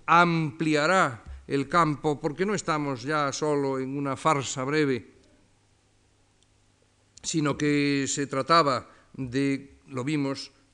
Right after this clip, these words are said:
tres eh, ciclos de tres novelas cada uno, aunque Valle apenas pudo acabar el primero. Insisto, se trata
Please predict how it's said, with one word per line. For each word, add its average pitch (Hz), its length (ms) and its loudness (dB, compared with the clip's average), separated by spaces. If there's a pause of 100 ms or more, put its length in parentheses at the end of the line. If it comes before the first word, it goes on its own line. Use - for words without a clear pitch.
(120)
tres - 560 2 (400)
eh, 117 800 -6
ciclos 143 580 -4
de 127 140 -4
tres 156 320 0
novelas 139 480 -2
cada 120 240 -8
uno, 123 320 -6 (220)
aunque 113 300 -6
Valle 107 640 -6
apenas 107 440 -8
pudo 95 400 -10 (240)
acabar 101 560 -8 (220)
el 107 300 -6
primero. 110 520 -6 (460)
Insisto, 135 800 -4
se 165 200 -6
trata 190 540 -2